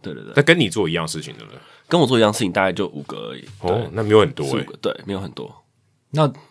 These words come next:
Speaker 3: 你会知道说其他球队的数据部门的 size，就是它的规模，跟你们比起来，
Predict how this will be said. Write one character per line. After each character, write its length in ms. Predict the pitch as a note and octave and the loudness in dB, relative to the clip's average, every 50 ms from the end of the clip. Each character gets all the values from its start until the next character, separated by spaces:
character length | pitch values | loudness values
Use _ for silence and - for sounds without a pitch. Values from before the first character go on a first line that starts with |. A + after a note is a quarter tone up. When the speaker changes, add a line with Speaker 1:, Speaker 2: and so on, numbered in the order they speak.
| _ _ _ _ - | _ _ _ _ -4
Speaker 3:
你 420 | - C#3 B2 B2 A#2+ A#2 G#2+ G2 | 0 4 6 6 8 6 6 4
会 260 | F2+ - F3 D#3+ D3 C3 | 4 6 6 8 6 6
知 320 | C3 - - C3 C3 C3 | 4 2 2 2 4 4
道 220 | B2+ C#3 B2+ A2+ | 6 6 6 4
说 240 | G2+ - - A2 A2 | 2 0 -2 -4 -4
其 240 | A2 - - A2 G2+ | -4 -4 -6 -6 -2
他 180 | F#2+ G#2+ A2 A2 | 0 2 2 2
球 220 | - - F#2 F2 | 0 -2 -4 -4
队 160 | E2+ G#2 G2+ F2 | -2 -2 -2 -2
的 100 | F2 E2+ | -2 -4
数 160 | - G#2+ G2 | -4 -6 -6
据 80 | F2+ | -4
部 160 | F#2+ E2+ G2 G2 | -4 -4 -4 -4
门 200 | E2+ D#2 D2+ D2 | -4 -4 -4 -6
的 260 | D#2 D#2+ D#2+ D#2+ - D2+ _ _ | -8 -8 -10 -12 -14 -16 _ _
size， 480 | - - - A#2 G2+ D#2+ - - - - | -10 -2 0 0 0 -2 -4 -10 -12 -12
就 140 | - - G2+ | -10 -8 -8
是 40 | G2 | -4
它 120 | F#2+ G#2 | -4 -4
的 100 | G2+ F#2 | -4 -4
规 200 | - - F#2 F#2 | -2 -2 -2 0
模， 200 | F#2 F2+ D2 D2 | 0 -2 -4 -2
跟 140 | D#2+ - A#2 | 0 4 4
你 60 | A#2+ | 4
们 160 | G#2+ F2+ F2 D#2 | 4 4 0 -2
比 140 | E2+ E2+ | -6 -6
起 120 | E2+ - - | -6 -6 -6
来， 160 | C#2 C#2 | -6 -8